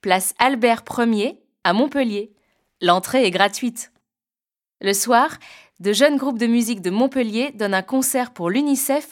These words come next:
au Black Sheep, vingt et un boulevard Louis Blanc.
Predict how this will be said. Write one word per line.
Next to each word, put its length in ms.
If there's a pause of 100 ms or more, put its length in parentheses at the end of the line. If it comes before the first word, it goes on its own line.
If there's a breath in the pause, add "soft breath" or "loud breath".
au 100
Black 300
Sheep, 320 (480)
vingt 340
et 140
un 160
boulevard 400
Louis 220
Blanc. 320